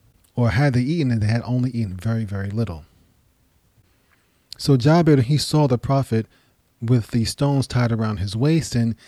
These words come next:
he felt sorry for the Prophet. And so he went to his wife,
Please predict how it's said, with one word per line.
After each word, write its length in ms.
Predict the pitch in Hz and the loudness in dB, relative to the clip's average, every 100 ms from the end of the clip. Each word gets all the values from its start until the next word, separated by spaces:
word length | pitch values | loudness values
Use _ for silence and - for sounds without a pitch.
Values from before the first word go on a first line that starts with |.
| - _ | -20 _
he 140 | 151 | -6
felt 260 | 139 131 113 | -2 -2 -2
sorry 260 | - 190 | -2 -2
for 120 | 196 110 | -2 -4
the 100 | 110 | -4
Prophet. 320 | 110 101 - | -4 -6 -6
And 140 | 113 | -6
so 160 | - 139 | -2 0
he 200 | 135 156 | 0 0
went 280 | 131 131 123 | 0 -2 -2
to 120 | 123 | -2
his 200 | 113 98 | -2 -2
wife, 360 | 98 104 110 | -6 -6 -8